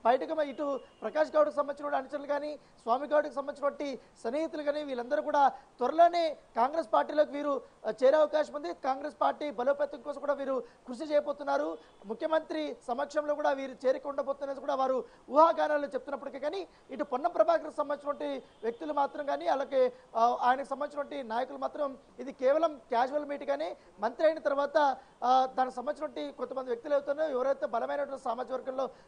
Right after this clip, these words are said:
గౌడ సామాజిక వర్గంలో ఉన్నటువంటి నేతలందరూ కూడా ఆయన కలుస్తూ పోతున్నారు. దాంట్లో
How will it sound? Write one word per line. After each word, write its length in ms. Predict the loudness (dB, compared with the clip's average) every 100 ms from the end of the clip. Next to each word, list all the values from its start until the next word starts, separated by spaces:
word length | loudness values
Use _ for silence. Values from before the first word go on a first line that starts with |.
| -2
గౌడ 140 | 0 0
సామాజిక 360 | 0 0 -2
వర్గంలో 300 | -4 -6 -8
ఉన్నటువంటి 320 | -6 -6 -8 -6
నేతలందరూ 420 | -6 -6 -8 -6
కూడా 240 | -2 -2 -4 -6 -2
ఆయన 160 | -2
కలుస్తూ 400 | -2 -4 -4 -8
పోతున్నారు. 480 | -2 -2 0 -2 -2 -2
దాంట్లో 440 | -2 2 2